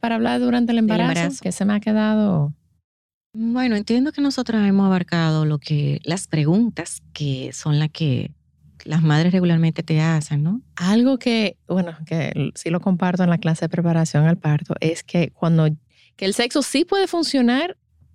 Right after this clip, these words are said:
Speaker 1: como forma, eh, natural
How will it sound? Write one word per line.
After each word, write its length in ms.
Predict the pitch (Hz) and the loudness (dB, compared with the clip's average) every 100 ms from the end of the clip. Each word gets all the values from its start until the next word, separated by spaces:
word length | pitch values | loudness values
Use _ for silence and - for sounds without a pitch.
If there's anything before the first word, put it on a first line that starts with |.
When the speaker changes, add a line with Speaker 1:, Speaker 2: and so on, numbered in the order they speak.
| _ _ _ | _ _ _
Speaker 1:
como 380 | - 220 208 208 | -8 -2 0 0
forma, 920 | 208 226 226 262 269 277 254 220 160 143 - _ _ _ _ _ _ _ _ _ _ - | -2 -2 0 2 0 0 0 -2 -4 -8 -16 _ _ _ _ _ _ _ _ _ _ -6
eh, 220 | 190 180 | -2 -2
natural 760 | 175 175 - 185 180 151 202 | 0 0 0 0 0 -2 -4